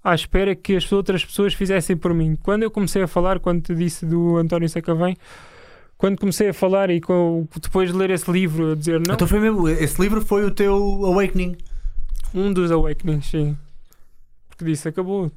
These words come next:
Speaker 1: eu tenho que pegar as coisas pela minha mão e tenho que começar a falar e tenho que começar." Posso perder mil atletas, posso perder, eh, mil coisas, mas se eu não fizer isto,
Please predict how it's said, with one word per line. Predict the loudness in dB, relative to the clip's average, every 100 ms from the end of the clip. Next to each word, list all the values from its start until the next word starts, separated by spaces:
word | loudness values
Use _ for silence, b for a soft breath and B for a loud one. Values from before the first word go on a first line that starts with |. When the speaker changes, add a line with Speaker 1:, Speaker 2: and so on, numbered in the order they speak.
| -8
Speaker 1:
eu | -4
tenho | -2 -2
que | 0 0 2 2 -2 -4 -6
pegar | -2 0 0
as | -2
coisas | -2 -2 -2
pela | 0 0
minha | 2 0
mão | 0 0
e | -2
tenho | -2 -4
que | -8
começar | -4 -4 0 -2
a | -2
falar | -2 -2 -2
e | -2
tenho | -4
que | -6
começar." | -6 -6 -8 b b b b b b -2
Posso | -2 -2
perder | -4 -2 0
mil | 2 0
atletas, | 0 0 -2 -2
posso | -2 -2 -2
perder, | -4 -2 -2
eh, | 0 0 0 0
mil | -2 -2 0 -2
coisas, | -2 -2 -2
mas | 0 0
se | 0 -2
eu | 0
não | -2
fizer | -2 -2 0 0
isto, | -4 -6 -8 -8